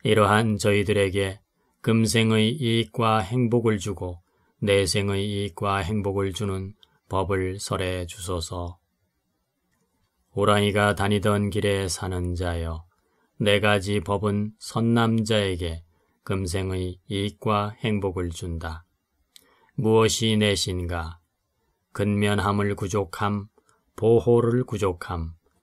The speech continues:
선우를 사김, 바르게 생계를 유지함이다. 호랑이가 다니던 길에 사는 자여, 그러면 어떤 것이 근면함을 구족함인가? 호랑이가 다니던 길에 사는 자여,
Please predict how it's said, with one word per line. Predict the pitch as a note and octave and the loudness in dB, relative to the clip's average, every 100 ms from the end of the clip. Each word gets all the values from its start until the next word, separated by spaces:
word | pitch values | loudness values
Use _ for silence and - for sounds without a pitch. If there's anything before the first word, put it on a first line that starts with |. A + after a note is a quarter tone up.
| _ - | _ -16
선우를 | - G2 G2 G2 G2 G2 G2 | -6 -2 0 0 -2 0 -2
사김, | - G2 F#2 G2 G2 G2+ _ _ _ _ | -2 -4 -2 -4 -4 -8 _ _ _ _
바르게 | - G#2+ A2+ A2+ A2+ A2 | 4 6 6 6 4 2
생계를 | - G#2+ G2 G#2+ D3+ E3+ | 0 0 0 2 0 0
유지함이다. | G2+ F2+ F#2+ F2 F2 E2 E2+ D#2+ - _ _ _ _ _ _ _ _ _ _ _ _ _ _ | -4 -2 -2 -2 -4 -6 -8 -10 -12 _ _ _ _ _ _ _ _ _ _ _ _ _ _
호랑이가 | A2 G2+ G2 F#2+ G2+ F#2 | 0 2 2 0 0 0
다니던 | G2 G2 G2+ G2+ F#2+ | -2 -2 -2 -2 -2
길에 | F#2+ F#2+ F#2 | -2 -2 -2
사는 | F2+ G2+ F#2 F#2 | -4 -6 -6 -6
자여, | F2+ F2+ F2+ F2+ F2+ - _ _ _ _ | -4 -4 -4 -4 -8 -12 _ _ _ _
그러면 | A2+ A2 A2 A2 | 2 6 6 6
어떤 | A2 G#2+ A#2 A2+ A2 | 4 2 0 2 2
것이 | G#2+ - A2 G#2+ | 0 0 -4 -4
근면함을 | - A2 G#2+ G#2 G2+ G#2 G2 G2 | -2 2 2 2 0 -2 -4 -8
구족함인가? | - G2 F#2 - F2+ E2+ E2+ E2 E2 - _ _ _ - - _ _ _ - | -10 -6 -6 -6 -8 -6 -6 -8 -10 -16 _ _ _ -20 -20 _ _ _ -4
호랑이가 | G2+ F#2+ F#2+ F#2 F#2+ F#2 | 0 0 0 -4 -2 -4
다니던 | F2 F#2+ F2+ F#2+ F#2 | -4 -4 -4 -4 -6
길에 | F2+ F#2 F2+ | -4 -4 -4
사는 | F#2 G2 F#2 F2+ | -6 -8 -8 -8
자여, | F2+ F2+ F2+ F2+ F2 | -6 -6 -6 -6 -10